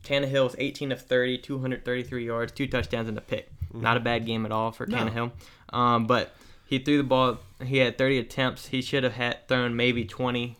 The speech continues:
Speaker 1: twenty-five,
Speaker 2: Mm-hmm.
Speaker 1: because Derrick Henry only had eighteen rushes, hundred twelve yards, and a touchdown.
Speaker 2: Yeah.
Speaker 1: If you, Derrick Henry's averaging six point two yards a carry, I don't pass. <laughs> It's one of those things.
Speaker 2: You don't have a quarterback.
Speaker 1: No,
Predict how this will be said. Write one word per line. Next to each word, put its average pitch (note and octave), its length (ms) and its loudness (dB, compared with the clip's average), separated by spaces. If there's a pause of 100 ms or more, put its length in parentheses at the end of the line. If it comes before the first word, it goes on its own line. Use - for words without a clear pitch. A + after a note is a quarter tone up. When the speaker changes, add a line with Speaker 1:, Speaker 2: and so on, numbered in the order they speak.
Speaker 1:
twenty-five, A#2 640 0
Speaker 2:
Mm-hmm. G#2+ 240 -10 (100)
Speaker 1:
because B2+ 280 2
Derrick C3+ 240 6
Henry C#3 180 0
only B2 180 2
had A2+ 140 -2
eighteen C3 440 -2
rushes, A2+ 420 -4
hundred B2+ 280 0
twelve A#2 260 -2
yards, A2+ 220 -4
and A2+ 100 -8
a - 60 -14
touchdown. - 460 -10
Speaker 2:
Yeah. G#2 160 -6 (100)
Speaker 1:
If B2 220 -4
you, - 160 -8
Derrick C#3+ 280 0
Henry's C#3 300 -4
averaging B2 400 -2
six C3 240 -10
point A#2+ 240 -6
two - 120 -6
yards A#2 320 -2
a - 40 -20
carry, A#2 320 -2 (380)
I A#2+ 100 2
don't A2+ 180 -4
pass. - 360 -10
<laughs> G#2+ 120 4 (760)
It's B2 100 0
one B2+ 140 4
of A2+ 80 2
those A2 180 2
things. A2+ 220 0 (100)
Speaker 2:
You D3 140 0
don't D3+ 100 2
have C#3 140 -4
a A#2+ 40 -10
quarterback. - 520 -12
Speaker 1:
No, D#3+ 200 0